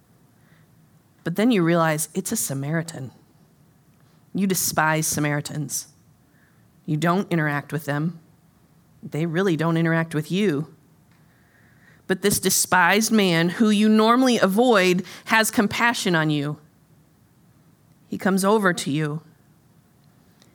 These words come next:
This Samaritan, you don't even like to say the word, he soothes your wounds with olive oil and wine. That's what was used at the time to help heal wounds.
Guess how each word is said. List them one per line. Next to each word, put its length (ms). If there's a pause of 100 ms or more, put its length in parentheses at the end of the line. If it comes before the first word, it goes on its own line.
(140)
This 180
Samaritan, 1120 (320)
you 80
don't 180
even 200
like 160
to 100
say 200
the 100
word, 520 (440)
he 200
soothes 800
your 180
wounds 560
with 220
olive 320
oil 400 (300)
and 240
wine. 420 (1500)
That's 180
what 140
was 160
used 240
at 100
the 80
time 300
to 60
help 260
heal 200
wounds. 580